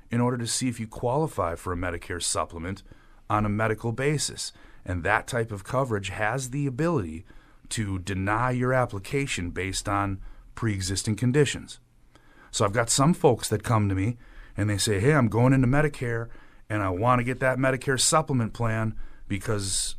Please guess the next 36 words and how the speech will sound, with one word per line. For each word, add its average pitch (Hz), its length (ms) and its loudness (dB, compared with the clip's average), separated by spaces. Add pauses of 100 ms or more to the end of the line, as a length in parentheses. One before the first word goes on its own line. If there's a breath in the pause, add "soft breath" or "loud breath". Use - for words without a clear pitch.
(100)
I 95 100 0
want 98 260 2
to 110 40 0
make 120 180 0
sure 127 200 2
I 117 100 6
have 120 300 2
that 127 220 2
level 127 360 2
of 117 120 -4
coverage 113 680 2
if 110 140 -2
I 104 100 0
need 123 200 4
it 127 80 -4
in 131 80 -2
the 123 80 -2
future." 98 520 -2 (840 soft breath)
And 101 340 0
that's 113 280 0
where 113 160 2
they 117 80 2
don't 123 160 0
have 123 200 0
to 123 80 0
answer 120 300 0
any 117 160 2
questions 117 560 0
about 92 340 -4 (500 soft breath)
pre-existing 104 580 -2
conditions, 131 880 2
ongoing 101 720 0 (140)
treatment, 135 500 0
or 80 340 -6 (280 soft breath)
pending 107 420 2
surgeries. 135 680 0